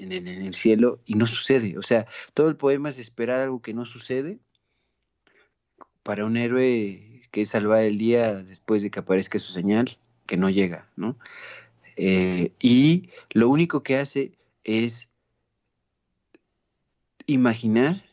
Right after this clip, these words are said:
gente que lo necesita, imaginar, eh,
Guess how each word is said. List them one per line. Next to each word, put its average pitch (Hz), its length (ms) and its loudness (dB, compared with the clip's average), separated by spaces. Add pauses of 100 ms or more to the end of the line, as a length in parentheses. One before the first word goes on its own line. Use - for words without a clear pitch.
(560)
gente 127 400 0
que 127 80 -4
lo 110 140 2
necesita, 123 760 -2 (460)
imaginar, 120 760 2 (540)
eh, 95 840 -8